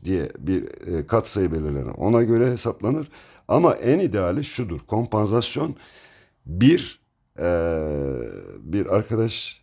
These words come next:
bir sanattır diye, e, tabir etmiş. Doğru, çok büyük, e, bir sanattır. Kompansasyon esasında şudur. Her bedene elbise diken terzinin işi gibidir kompansasyon.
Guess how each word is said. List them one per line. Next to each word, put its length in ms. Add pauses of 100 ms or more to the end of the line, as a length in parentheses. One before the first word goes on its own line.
(140)
bir 200
sanattır 600
diye, 200 (100)
e, 220
tabir 300
etmiş. 400
Doğru, 340
çok 340
büyük, 300
e, 180 (1000)
bir 100
sanattır. 640 (480)
Kompansasyon 920
esasında 640
şudur. 400 (600)
Her 560
bedene 480 (2000)
elbise 560
diken 320
terzinin 540
işi 260
gibidir 300
kompansasyon. 640